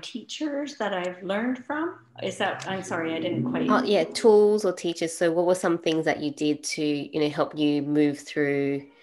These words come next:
Speaker 2: so that you can keep moving towards what you were wanting to do?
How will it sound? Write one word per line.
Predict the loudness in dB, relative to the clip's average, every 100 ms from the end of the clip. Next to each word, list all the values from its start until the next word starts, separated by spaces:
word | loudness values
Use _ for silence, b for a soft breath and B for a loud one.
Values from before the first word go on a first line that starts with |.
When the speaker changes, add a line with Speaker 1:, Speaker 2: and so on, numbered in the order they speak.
| b b b b -4
Speaker 2:
so | 0 2
that | 2 0
you | -4
can | -2 -2 -2 -6
keep | -6 -2
moving | -2 0 -2 -4 -6
towards | -8 -2 -2 -2
what | -4 -6
you | -6
were | -6 -6
wanting | -8 -8 -10 -12
to | -10
do? | -6 -6 -8